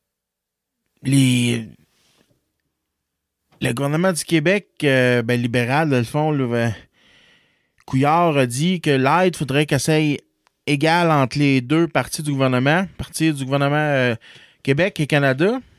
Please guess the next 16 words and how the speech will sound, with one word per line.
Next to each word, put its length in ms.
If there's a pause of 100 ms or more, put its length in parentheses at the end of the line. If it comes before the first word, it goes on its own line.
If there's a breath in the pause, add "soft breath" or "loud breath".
(840 soft breath)
Coup 80
de 80
deux, 260
quelques 240
mois 220
plus 160
tard, 460
euh, 640
le 100
Canada 400
annonçait 640
une 240
aide 280
aux 180
autres 260
de 320